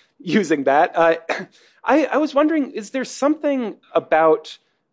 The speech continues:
astronomy or the work that astronomers were doing that made it so that they were going to be more likely to be the ones who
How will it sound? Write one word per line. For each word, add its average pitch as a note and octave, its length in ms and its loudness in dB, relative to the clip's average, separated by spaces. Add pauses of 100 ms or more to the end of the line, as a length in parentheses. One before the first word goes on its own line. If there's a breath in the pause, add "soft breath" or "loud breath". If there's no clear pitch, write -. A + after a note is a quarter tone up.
(120)
astronomy E3+ 880 0
or C#3 140 4
the C3+ 100 -2
work D3+ 260 0
that C#3 100 -4
astronomers C#3 800 -8 (140)
were C#3 240 2
doing C#3+ 520 -2
that B2 320 -2
made C3+ 320 -6
it C#3+ 200 -2
so C3+ 160 -4
that C3+ 180 -10
they C#3 180 0
were C3 380 0
going B2 340 -6
to - 100 -20
be B2 120 -10
more A#2+ 220 -2
likely A#2 340 -4
to - 120 -18
be A#2 200 -12
the A#2+ 100 -4
ones A#2 560 -6
who A#2 400 -8